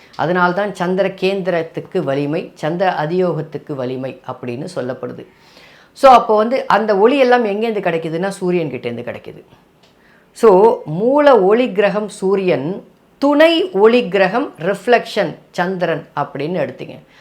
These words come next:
அப்ப இவங்க ரெண்டு பேருக்கும் உண்டான விதி கொஞ்சம் வித்தியாசமாகத்தான் இருக்கும் அப்படின்றத புரிஞ்சுக்கங்க. அப்போ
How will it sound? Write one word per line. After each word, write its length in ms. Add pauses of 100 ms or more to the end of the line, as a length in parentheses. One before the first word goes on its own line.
(180)
அப்ப 260
இவங்க 520
ரெண்டு 360
பேருக்கும் 640
உண்டான 580
விதி 560
கொஞ்சம் 500
வித்தியாசமாகத்தான் 1400
இருக்கும் 960 (320)
அப்படின்றத 640
புரிஞ்சுக்கங்க. 540 (560)
அப்போ 560